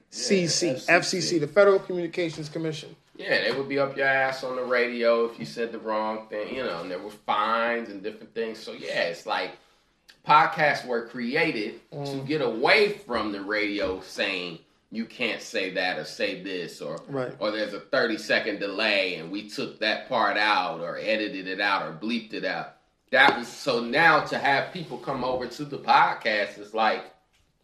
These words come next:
Speaker 2: You don't have to subscribe. It's not
Speaker 1: <laughs>
Speaker 2: so it's not available to everybody. It's just like premium cable or pay-per-view. You only get it if you pay for it.
Speaker 1: Well, no,
Speaker 2: Like the
Speaker 1: because
Speaker 2: Patreon.
Speaker 1: podcasts were free.
Speaker 2: No, no, no. But what I'm saying is, in this sense,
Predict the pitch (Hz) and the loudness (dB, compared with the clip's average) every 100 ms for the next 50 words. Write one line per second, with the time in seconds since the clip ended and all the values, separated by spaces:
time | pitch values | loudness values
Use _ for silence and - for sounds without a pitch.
0 | _ _ _ _ _ - 175 202 214 214 | _ _ _ _ _ -6 6 8 10 8
1 | 214 214 214 - 190 196 180 160 160 160 | 6 2 0 2 6 10 10 6 2 6
2 | 190 190 175 - - 233 - - - 240 | 8 10 8 6 6 6 6 0 4 10
3 | 233 220 226 240 233 170 220 226 220 208 | 12 10 8 8 8 8 8 10 10 8
4 | 202 - 208 185 175 247 254 - 220 202 | 8 6 8 8 8 6 2 6 8 8
5 | - 226 220 214 202 190 160 196 190 170 | 2 2 6 8 8 4 4 8 8 8
6 | 160 151 - 190 180 185 160 175 180 156 | 6 4 6 6 8 4 4 0 0 2
7 | 165 208 226 247 240 180 196 202 175 165 | 4 8 8 8 4 4 6 8 8 4
8 | 180 - 170 - 180 185 - 160 135 - | 2 2 -8 -2 2 2 2 0 0 -2
9 | - 214 311 285 240 254 - 269 226 254 | -4 2 8 10 10 10 8 6 8 6
10 | - 247 269 185 277 - - - - - | 8 8 8 8 6 4 -2 -4 -4 -8
11 | 302 262 233 226 220 240 220 196 208 208 | -2 0 2 6 6 8 8 8 8 8
12 | 208 214 185 - 208 202 208 214 220 185 | 8 6 6 0 -2 2 4 4 4 4
13 | - | 2